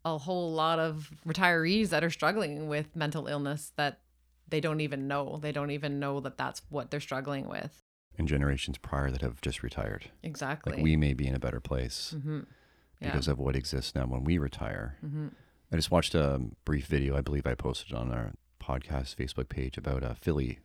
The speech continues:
Speaker 2: firefighter who had actually done what so many people have been told to do, is keep a journal of every single shift.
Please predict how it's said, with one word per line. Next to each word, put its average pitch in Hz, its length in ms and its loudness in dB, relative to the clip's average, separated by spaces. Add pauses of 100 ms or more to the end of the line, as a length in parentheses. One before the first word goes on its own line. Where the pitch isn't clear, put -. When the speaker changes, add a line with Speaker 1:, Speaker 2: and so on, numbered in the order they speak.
Speaker 2:
firefighter 64 580 0
who 71 160 -2
had 64 340 -2 (680)
actually 80 460 4
done 71 400 6
what 67 140 2
so - 100 -2
many 71 160 4
people 71 320 0
have 67 80 0
been 67 300 -2 (160)
told 71 260 0
to 73 80 -2
do, 69 220 2
is 67 100 -2
keep - 220 -6
a 69 40 -4
journal 67 520 0
of 62 80 -4
every 67 220 -2
single 73 280 -2
shift. - 500 -2